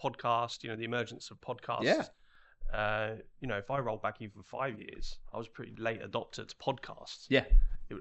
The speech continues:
Speaker 1: I would always listen to music, and now actually I quite like that moment, you know, that you have to learn something or stay tuned into something,
Speaker 2: Absolutely.
Speaker 1: current affairs. Um,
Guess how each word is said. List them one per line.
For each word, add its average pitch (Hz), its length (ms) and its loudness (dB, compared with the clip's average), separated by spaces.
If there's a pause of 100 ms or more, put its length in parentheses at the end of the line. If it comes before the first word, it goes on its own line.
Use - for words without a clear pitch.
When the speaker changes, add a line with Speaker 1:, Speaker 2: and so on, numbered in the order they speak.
Speaker 1:
I 113 60 2
would 113 100 -2
always 113 180 -4
listen 110 200 -6
to - 80 -14
music, 135 360 -2
and 120 80 -6
now 120 260 0
actually 110 280 -6
I 98 60 -8
quite - 200 -2
like 123 320 0
that 107 240 4 (480)
moment, 120 560 4 (240)
you 131 80 0
know, 107 160 -2
that 113 120 -8
you 107 140 -8
have 117 300 4
to 123 140 -10
learn 120 280 -2
something 120 560 -4
or 107 320 -4
stay 113 240 -4
tuned 110 380 -4
into 113 240 -6
something, 113 520 -10 (140)
Speaker 2:
Absolutely. 110 380 -2
Speaker 1:
current 117 220 0
affairs. - 560 -4 (420)
Um, 143 500 2